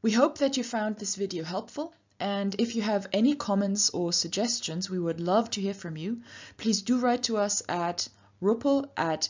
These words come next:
cambridge hyphen sanskrit dot org. And now,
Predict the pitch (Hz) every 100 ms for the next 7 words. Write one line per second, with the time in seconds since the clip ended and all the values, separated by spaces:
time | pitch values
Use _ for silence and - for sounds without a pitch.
0 | - - 196 208 226 226 - 196 170 165
1 | 165 - 170 180 - 185 175 - _ -
2 | 131 127 - 185 262 294 - _ _ _
3 | _ - - - - 208 202 185 285